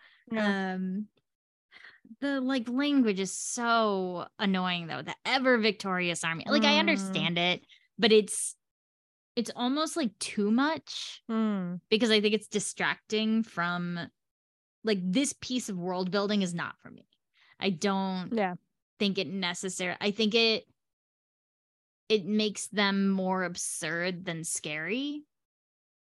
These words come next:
Speaker 1: I don't know if I agree.
Speaker 2: To me. Like, they're
Speaker 1: Yeah.
Speaker 2: still scary,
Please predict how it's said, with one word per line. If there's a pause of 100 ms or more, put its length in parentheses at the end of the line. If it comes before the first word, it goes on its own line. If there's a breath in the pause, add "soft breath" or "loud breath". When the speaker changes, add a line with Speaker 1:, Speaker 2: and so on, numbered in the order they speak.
(540)
Speaker 1:
I
don't
know
if
I
agree. (560)
Speaker 2:
To
me. (720)
Like,
they're
Speaker 1:
Yeah.
Speaker 2:
still
scary,